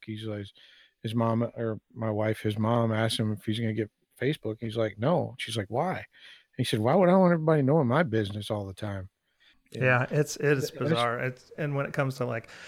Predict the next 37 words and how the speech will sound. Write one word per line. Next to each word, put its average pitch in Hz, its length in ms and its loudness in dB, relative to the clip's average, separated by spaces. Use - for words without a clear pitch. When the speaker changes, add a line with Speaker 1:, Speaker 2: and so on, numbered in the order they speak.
Speaker 2:
yeah, 131 100 4
I 139 80 6
see 156 160 0
a 139 60 4
lot 127 160 4
of 123 80 -2
things 127 200 -4
like 117 280 -6
couples 160 640 2
that 139 360 2
I 131 160 0
know 139 220 0
there's, 135 420 -4
I 123 140 -4
know 127 160 0
their 127 160 0
situation. 127 880 -2
And 127 440 2
if - 240 -4
you 156 240 2
were 160 180 2
to 67 600 -2
only 139 320 0
know 131 220 2
them 110 180 -4
through 127 320 0
their 117 180 -2
Facebook 123 540 -4
posts, - 560 -6
you 156 140 0
would 165 160 2
think 135 420 2
that 123 180 -2
their 135 220 2
life 117 340 0
is 117 220 -4
magical 113 880 -4